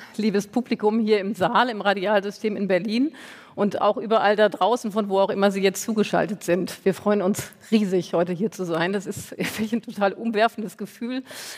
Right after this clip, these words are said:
auf einmal so viel Publikum vor uns zu haben. Und wir sind jetzt hier, das Politikteil, der politische Podcast von Zeit und Zeit Online. Und mein Name, Simon hat's eben schon gesagt, ist Iliana Grabitz. Ich bin Politikchefin von Zeit Online in Berlin.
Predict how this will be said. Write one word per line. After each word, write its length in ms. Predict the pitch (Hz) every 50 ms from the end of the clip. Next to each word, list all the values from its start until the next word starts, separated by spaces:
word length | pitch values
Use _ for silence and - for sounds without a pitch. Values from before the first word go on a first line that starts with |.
| - -
auf 140 | - - 180
einmal 220 | 180 220 214 185 -
so 120 | 214 196
viel 100 | - 220
Publikum 500 | - - 269 - - 247 - 208 175 170
vor 200 | - - 165 165
uns 160 | 170 165 - -
zu 140 | 190 170
haben. 400 | 180 175 170 160 156 156 165 202
Und 200 | - - 196 175 - - - - - - - _
wir 120 | - 214 233
sind 180 | 226 240 220
jetzt 160 | - 202 - -
hier, 300 | - 240 269 277 294 277
das 180 | - 226 208
Politikteil, 680 | - - 233 208 202 - 254 247 - - 220 214 208
der 120 | 190 196 185
politische 420 | - 208 190 226 214 220 - -
Podcast 600 | 185 - 214 208 208 - - 196 190 185 185 - -
von 120 | 202 180
Zeit 360 | - - 196 185 190 202 -
und 160 | - 196 -
Zeit 240 | - 190 180 180 -
Online. 420 | - 202 220 233 233 233 240 240 233 - - - - - _
Und 140 | - 185 196
mein 220 | 196 196 196 202
Name, 340 | 202 202 202 208 208 202 196
Simon 280 | - 185 185 185 196 196
hat's 140 | 196 190
eben 160 | - 196 180 175
schon 180 | - 196 175
gesagt, 280 | 180 196 202 208 196 -
ist 120 | 208 -
Iliana 360 | - 170 180 180 185 196 190
Grabitz. 460 | 180 - 165 185 202 226 254 220 - -
Ich 120 | 170 -
bin 200 | - 185 180 175
Politikchefin 840 | - - 185 185 185 - 220 - - - 214 202 - 208 190 196 196
von 240 | - - 196 175 160
Zeit 240 | - 196 185 -
Online 320 | - 170 175 170 175 175 196
in 140 | 185 185 165
Berlin. 400 | 180 175 190 208 269 320 349